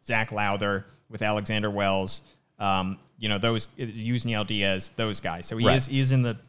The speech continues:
Speaker 1: on the cusp, um,
Speaker 2: Yes.
Speaker 1: of, of being added to the twenty-six-man roster. All right, give Brendan a follow at Brendan Morty. Give me a follow at Paul Mancano. Let us know what you think. Rate, sub-, subscribe, review, five stars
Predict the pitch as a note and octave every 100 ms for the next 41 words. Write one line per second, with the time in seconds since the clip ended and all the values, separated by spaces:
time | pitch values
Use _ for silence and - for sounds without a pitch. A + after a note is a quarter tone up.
0 | _ _ C#3+ - C#3 C3+ A#3 - - G2
1 | - - - _ _ _ - A#2+ F#2+ F#2+
2 | - G2+ G2+ - - G#2 G#2+ G2 F#2+ F2+
3 | F#2 F2 G2 F2+ F2 - - - A2+ -
4 | F#2+ - F2 E2+ E2 - - - - -
5 | - E3+ C#3 - - D#3+ D3+ C#3+ D#3+ E3+
6 | F3+ F3+ D3+ - E3 F3+ F#3+ D#3+ C#3+ E3
7 | D#3 D3+ E3 E3 C3 C#3 D#3 - D3 D#3
8 | - C#3 - C3+ B2+ B2 C3+ E3+ E3+ E3+
9 | F3+ F#3 F3 G3+ G3 F#3 F3+ A3 - _
10 | C3 - - D#3 B2+ - - D3 - -
11 | D#3+ E3 F3 F3+ - - _ - C#3 C3
12 | D3 E3+ F#3+ G#3 G3 - - D#3 C#3+ -
13 | F3 F3 F3+ G3 G3+ -